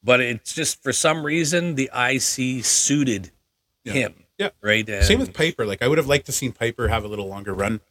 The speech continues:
Speaker 1: As
Speaker 2: with the I C.
Speaker 1: and, yeah.
Speaker 2: Yeah. It
Speaker 1: I
Speaker 2: just, that, for some reason, I, I can't see the big belt being on him, but that I C belt. Is
Speaker 1: Yeah.
Speaker 2: like, yeah.
Speaker 1: And that's
Speaker 2: Ricky
Speaker 1: what I mean,
Speaker 2: Steamboat,
Speaker 1: yeah.
Speaker 2: too. Like, he's another guy. Like,
Speaker 1: Yeah.
Speaker 2: by all rights, he could have been, uh, heavyweight champ, but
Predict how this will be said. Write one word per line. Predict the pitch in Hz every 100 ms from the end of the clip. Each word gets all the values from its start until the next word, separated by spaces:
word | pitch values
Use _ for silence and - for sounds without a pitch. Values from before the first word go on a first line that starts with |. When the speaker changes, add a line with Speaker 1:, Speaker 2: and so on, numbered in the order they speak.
| _ _ -
Speaker 1:
As | 98
Speaker 2:
with | 117
the | 117
I | 104
C. | 104 - 107
Speaker 1:
and, | - 98
yeah. | 107 110
Speaker 2:
Yeah. | 98 _ _ _ _ -
It |
Speaker 1:
I | -
Speaker 2:
just, | -
that, | 180 180 131
for | 160
some | - 190
reason, | 170 165
I, | 151 147
I | 127
can't | 123 143 139 135
see | - 131 120 _ _ -
the |
big | 117 135
belt | 147 170 -
being | 156 160
on | 170
him, | 190
but | 131 -
that | 120 117
I | 117
C | - 147
belt. | 139 151 110
Is | 117
Speaker 1:
Yeah. | 113
Speaker 2:
like, | 98
yeah. | 208 - _ _ - _ 147
Speaker 1:
And | 196
that's | 254 269
Speaker 2:
Ricky | 247
Speaker 1:
what |
I |
mean, | 196
Speaker 2:
Steamboat, | 285 214 220 214
Speaker 1:
yeah. | 117
Speaker 2:
too. | 233 254
Like, | 113 104
he's | 139 156
another | 139 202
guy. | 180 104
Like, | 104
Speaker 1:
Yeah. | 82 78 _ -
Speaker 2:
by | 170
all | 175
rights, | 160 - -
he | 139
could | 165
have | 165
been, | 170 165 - _ -
uh, | 123 120 113
heavyweight | 113 170 190 151
champ, | - 131 143
but | 139